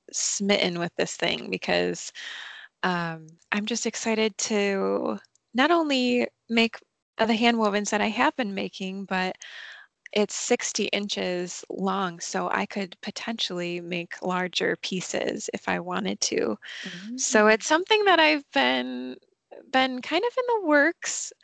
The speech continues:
Speaker 1: behind the scenes. I haven't really decided on anything in particular, but,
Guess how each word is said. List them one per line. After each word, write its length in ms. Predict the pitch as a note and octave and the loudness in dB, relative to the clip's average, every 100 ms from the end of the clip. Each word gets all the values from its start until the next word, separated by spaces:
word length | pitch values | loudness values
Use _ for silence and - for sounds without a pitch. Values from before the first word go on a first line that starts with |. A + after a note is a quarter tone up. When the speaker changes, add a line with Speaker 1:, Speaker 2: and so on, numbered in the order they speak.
| - _ | -20 _
Speaker 1:
behind 320 | - C4+ C#4 C#4 | -2 2 2 0
the 60 | |
scenes. 1120 | B3+ C#4 C#4 _ _ - C4+ A3+ A3 - - - - - - - - A#3+ | -2 -4 -6 _ _ -8 -4 -2 -4 -8 -12 -12 -16 -18 -18 -20 -12 -8
I 40 | |
haven't 300 | - - D#4 | -6 -6 -2
really 440 | C#4 C#4+ C4+ B3 A3 - _ - | 2 4 6 4 0 -6 _ 0
decided 580 | B3 A#3+ B3+ A#3+ A#3 A#3 | 2 4 4 4 4 -2
on 160 | A3 | -2
anything 680 | A3 A3 - A3 G#3+ G#3+ G#3 _ _ _ _ _ _ - | -2 -4 -2 0 0 -2 -4 _ _ _ _ _ _ -8
in 140 | G#3+ | -4
particular, 800 | A3 G#3+ - D#4+ - G#3+ A3+ A3 | 0 -2 0 -2 -2 0 2 2
but, 340 | A3 - - | 2 0 0